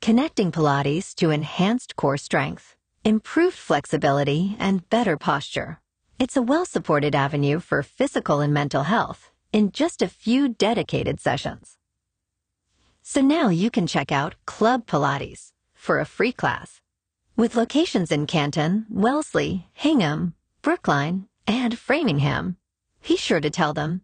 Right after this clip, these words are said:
Sunny Morning sent you by. And now back to the show. In local news, renowned chef John Fraser,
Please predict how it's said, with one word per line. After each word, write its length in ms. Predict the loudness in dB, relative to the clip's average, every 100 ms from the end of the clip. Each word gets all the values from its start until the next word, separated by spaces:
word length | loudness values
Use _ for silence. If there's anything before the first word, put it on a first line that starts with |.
| _ -20
Sunny 500 | -8 0 2 4 4
Morning 400 | 4 2 -2 -4
sent 380 | -4 -4 0
you 80 | 0
by. 340 | 0 -2 -8 -20 _ _ _ _ _ _ _ _ _ _ _ _ _ _
And 160 | 2 4
now 220 | 2 0
back 240 | -6 -6
to 80 | -4
the 100 | -2
show. 320 | 0 -2 -2 -8 _ _ _ _ _ _ -20 -18 -14 -14 -12 -12 -10 -10 -10 -10 -10 -8 -8 -8 -10 -10 -12 -12 -12 -6 -2
In 200 | 2 2
local 280 | 2 2
news, 380 | 2 2 -2 -8 -18 -20 -20 -20 _ _ _ _ _ _ 0
renowned 380 | 2 2 0 0
chef 300 | -2 -2 0
John 260 | 0 0
Fraser, 560 | 0 0 0 -2 -2